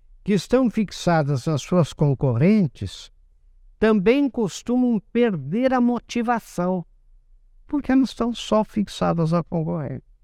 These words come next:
Em vez de dar foco e energia em alcançar seus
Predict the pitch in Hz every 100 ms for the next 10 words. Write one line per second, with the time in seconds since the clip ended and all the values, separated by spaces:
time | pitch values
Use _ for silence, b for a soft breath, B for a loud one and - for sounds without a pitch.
0 | _ - _ _ - 208 220 269 240 220
1 | 196 196 151 - 196 226 - 196 196 196
2 | 185 135 104 147 156 135 117 - _ _
3 | _ - 185 214 196 196 175 - 160 151
4 | - 160 143